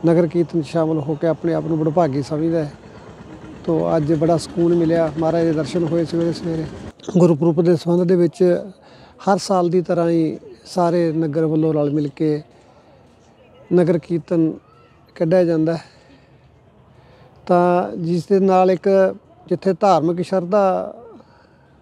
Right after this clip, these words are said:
ਦੀ ਪੂਰਤੀ ਹੁੰਦੀ ਹੈ, ਉੱਥੇ ਸਾਰਾ ਨਗਰ ਇੱਕ ਵਿਸ਼ੇਸ਼ ਰੰਗ ਦੇ ਵਿੱਚ ਗੁਰੂ ਦੇ ਆਸ਼ਿਆਂ ਦੇ ਉੱਤੇ ਮੁਤਾਬਕ ਚੱਲਦਾ ਹੋਇਆ ਨਜ਼ਰ ਆਉਂਦਾ ਹੈ।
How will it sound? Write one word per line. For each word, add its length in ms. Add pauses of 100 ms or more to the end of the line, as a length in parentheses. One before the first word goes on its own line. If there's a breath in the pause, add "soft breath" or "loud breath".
(100)
ਦੀ 100
ਪੂਰਤੀ 520
ਹੁੰਦੀ 220
ਹੈ, 60
ਉੱਥੇ 300
ਸਾਰਾ 420
ਨਗਰ 360
ਇੱਕ 180
ਵਿਸ਼ੇਸ਼ 480
ਰੰਗ 260
ਦੇ 180
ਵਿੱਚ 280
ਗੁਰੂ 340
ਦੇ 160
ਆਸ਼ਿਆਂ 340
ਦੇ 100
ਉੱਤੇ 240
ਮੁਤਾਬਕ 400
ਚੱਲਦਾ 360
ਹੋਇਆ 140
ਨਜ਼ਰ 300
ਆਉਂਦਾ 240
ਹੈ। 100